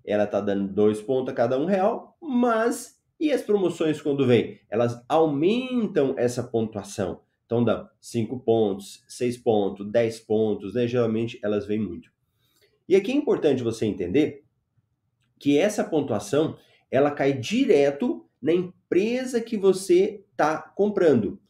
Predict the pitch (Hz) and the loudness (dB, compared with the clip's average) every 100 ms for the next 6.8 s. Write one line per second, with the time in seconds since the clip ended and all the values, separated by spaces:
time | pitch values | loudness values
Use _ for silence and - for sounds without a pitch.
0 | _ - 135 139 139 139 139 165 185 185 | _ -2 2 4 2 0 0 0 -2 -4
1 | 160 156 - 143 139 127 123 117 117 123 | -2 -2 0 0 2 2 2 -2 2 2
2 | 120 117 143 202 - - _ 120 135 139 | 2 2 2 0 -4 -16 _ -2 2 2
3 | 120 - 110 135 135 123 123 123 131 139 | 0 -6 -4 0 2 2 2 0 0 0
4 | 127 - - - 98 110 110 104 101 95 | -2 -8 -14 -10 -4 0 0 -2 -2 2
5 | 127 131 127 127 123 95 85 92 127 127 | 4 2 0 -2 -2 -2 -2 -2 -2 0
6 | 135 131 127 - 214 220 294 339 | 0 0 0 0 2 2 2 -4